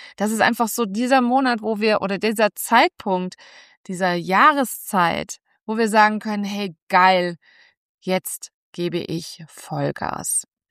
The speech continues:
Und wenn du jetzt hier sitzt und denkst, "Nicole, ich kann nicht mehr, ich brauch diesen Sommerpause und wenn ich mir die nicht nehme, dann breche ich zusammen",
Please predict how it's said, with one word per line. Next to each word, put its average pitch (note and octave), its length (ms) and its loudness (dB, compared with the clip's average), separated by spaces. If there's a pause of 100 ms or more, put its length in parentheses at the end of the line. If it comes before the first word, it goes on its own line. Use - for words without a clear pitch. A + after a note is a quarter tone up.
(760)
Und A3 60 4
wenn A#3 80 6
du C#4+ 80 6
jetzt D#4+ 540 2 (160)
hier C#4 360 6
sitzt A#3+ 380 2
und A3+ 160 4
denkst, A3 260 4
"Nicole, F#3+ 380 4
ich - 140 -6
kann G3+ 160 -2
nicht F#3+ 180 -2
mehr, F3+ 360 0 (100)
ich - 160 -6
brauch F#3 260 4
diesen F3 280 -2
Sommerpause E3 720 2
und F3+ 120 0
wenn F3 100 2
ich F3+ 140 0
mir F3+ 100 2
die E3+ 120 0
nicht E3+ 160 -4
nehme, E3+ 240 2
dann E3 140 2
breche - 300 -2
ich - 80 -12
zusammen", E3 520 0